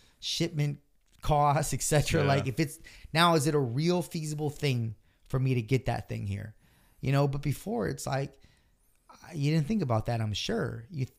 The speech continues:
Speaker 1: you, because your brain wasn't concerned with that.
Speaker 2: Yeah.
Speaker 1: It wasn't concerned with making your gym better, making, or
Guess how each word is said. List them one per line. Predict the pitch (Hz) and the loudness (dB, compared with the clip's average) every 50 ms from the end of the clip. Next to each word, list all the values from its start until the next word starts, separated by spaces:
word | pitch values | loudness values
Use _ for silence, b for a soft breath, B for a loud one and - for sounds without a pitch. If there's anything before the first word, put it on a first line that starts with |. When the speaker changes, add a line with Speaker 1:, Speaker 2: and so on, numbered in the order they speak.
| _ _ | _ _
Speaker 1:
you, | - 131 131 131 147 - - 156 185 - | -6 -6 -6 -6 -8 -12 -16 -18 -12 -10
because | 156 139 - 160 143 139 - - _ _ | -8 -4 -4 -4 -4 -6 -8 -16 _ _
your | - - 139 | -10 -10 -6
brain | 135 170 175 175 170 165 | -2 -2 0 0 0 -2
wasn't | 160 156 147 - - | -2 -4 -4 -6 -8
concerned | - 139 135 - - 240 233 - | -8 -8 -6 -6 -6 -4 -4 -4
with | 113 104 - | -4 -4 -6
that. | 107 101 104 107 - _ _ _ - 113 | -8 -10 -10 -12 -18 _ _ _ -8 -6
Speaker 2:
Yeah. | 110 101 95 95 95 - | -6 -6 -6 -6 -4 -4
Speaker 1:
It | 147 | -2
wasn't | 156 175 165 165 165 | 0 0 0 0 -2
concerned | - 175 160 143 - 247 262 247 196 151 | -2 -4 -4 -4 -4 -4 -4 -2 0 0
with | 131 113 - b b b b b b b b b b b b b b b b b _ _ _ _ | 0 -2 -4 b b b b b b b b b b b b b b b b b _ _ _ _
making | - 127 139 151 160 151 - 151 147 139 135 139 - - | -4 0 0 0 0 0 -2 -2 -2 -2 -2 -4 -6 -4
your | 123 123 123 | -4 -2 -2
gym | 110 107 123 131 131 123 107 | -2 -2 -2 -2 -2 -2 -2
better, | 101 120 120 110 110 101 95 98 | -2 -2 -2 -2 -2 -4 -4 -4
making, | 107 120 135 139 139 143 139 135 131 - | -2 0 0 0 -2 -2 -6 -6 -6 -4
or | 139 127 127 113 | -4 -4 -4 -4